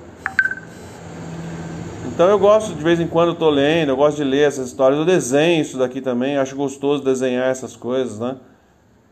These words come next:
Então eu gosto de me divertir, então na hora que eu tô, tô a fim de desenhar, eu vou lá, pego, faço o desenho, uso a página aqui como referência pra eu ter os desenhos aí pra bagunçar, pra fazer os,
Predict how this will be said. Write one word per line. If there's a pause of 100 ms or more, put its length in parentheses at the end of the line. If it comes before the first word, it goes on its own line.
(400)
Então
eu
gosto
de
me
divertir,
então
na
hora
que
eu
tô,
tô
a
fim
de
desenhar,
eu
vou
lá,
pego, (180)
faço
o
desenho,
uso
a
página
aqui
como
referência
pra
eu
ter
os
desenhos
aí
pra
bagunçar,
pra
fazer
os,